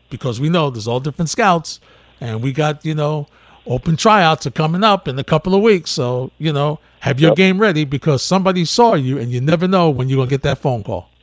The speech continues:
Speaker 2: Exactly. So every single day I'm, <laughs> I'm on the court working out, and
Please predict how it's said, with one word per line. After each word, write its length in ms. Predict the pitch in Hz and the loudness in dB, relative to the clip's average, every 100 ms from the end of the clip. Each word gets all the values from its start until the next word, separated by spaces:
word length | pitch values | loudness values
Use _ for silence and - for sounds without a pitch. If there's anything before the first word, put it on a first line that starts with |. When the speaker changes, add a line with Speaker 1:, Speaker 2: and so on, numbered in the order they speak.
| _ _ _ _ _ _ _ _ _ _ _ _ _ | _ _ _ _ _ _ _ _ _ _ _ _ _
Speaker 2:
Exactly. 540 | 98 95 98 92 90 - _ _ _ _ _ _ _ _ _ _ | -4 0 2 0 -6 -14 _ _ _ _ _ _ _ _ _ _
So 300 | - 90 95 _ _ _ | -10 -8 -10 _ _ _
every 260 | 90 98 110 | 2 4 4
single 220 | 117 113 113 | 2 2 4
day 260 | 120 113 | 4 4
I'm, 200 | 104 107 - 123 - - | 2 0 -4 -6 -8 -20
<laughs> 340 | - _ - | -20 _ -12
I'm 120 | 95 98 | -2 2
on 180 | 107 | 2
the 80 | 104 | 0
court 400 | - - 113 98 | -2 0 2 2
working 320 | 101 104 107 | 0 0 0
out, 260 | 107 104 95 90 - | 2 0 -4 -14 -18
and 400 | 87 90 90 | -16 -14 -16